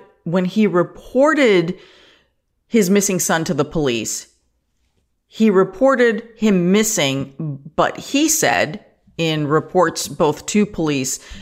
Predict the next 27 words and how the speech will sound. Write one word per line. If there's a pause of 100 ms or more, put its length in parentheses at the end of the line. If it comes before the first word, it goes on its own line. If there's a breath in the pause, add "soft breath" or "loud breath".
(120)
and
to
the
public (720 loud breath)
that
he
didn't
necessarily
fear (320)
for
Liam's
life.
He
just
thought (420)
she
maybe
had
taken
him (380 loud breath)
and
maybe
something
else
was
going
on.